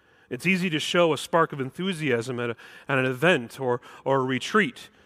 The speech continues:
and it's quite another thing to live faithfully and consistently when no one's watching through the mundane events of life. You know, that's what Paul is saying here, right? O-, obe-, you obeyed when I was there.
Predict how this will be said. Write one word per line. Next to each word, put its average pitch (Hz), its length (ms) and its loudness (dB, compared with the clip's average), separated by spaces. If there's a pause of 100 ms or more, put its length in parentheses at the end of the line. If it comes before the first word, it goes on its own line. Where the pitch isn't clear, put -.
(360)
and 123 80 -4
it's 117 100 -8
quite 185 220 4
another 170 260 4
thing 165 260 2
to 147 140 0
live 143 260 2
faithfully 123 720 -4
and 107 120 -12
consistently 120 960 -8
when 120 220 -6
no 139 140 4
one's 151 240 0
watching 131 560 -4 (300)
through 135 120 -12
the 123 100 -4
mundane 131 560 -2
events 113 360 -6
of 104 120 -10
life. - 380 -18 (960)
You 139 60 -2
know, 143 60 4
that's 147 120 0
what - 280 -6
Paul 151 200 2
is 113 60 -6
saying 139 260 0
here, 113 120 -2
right? 117 240 0 (680)
O-, 123 200 -6
obe-, 147 220 -2
you 160 340 0
obeyed 170 400 4
when 143 180 2
I 170 200 6
was 131 240 -2
there. 95 300 -4